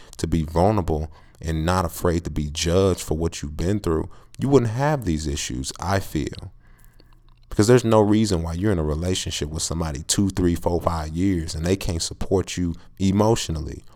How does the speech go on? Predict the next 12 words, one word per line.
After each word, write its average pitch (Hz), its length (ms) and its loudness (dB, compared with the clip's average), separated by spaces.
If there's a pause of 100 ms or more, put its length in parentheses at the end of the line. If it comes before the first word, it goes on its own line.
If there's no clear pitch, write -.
(140)
What 143 220 4
the 98 80 -4
hell 135 300 2
were 131 100 0
y'all 117 240 0
doing 113 280 2
four 113 200 2
or 117 80 6
five - 260 0
years 170 300 2
ago? - 420 -4 (520)
Fucking? 202 720 4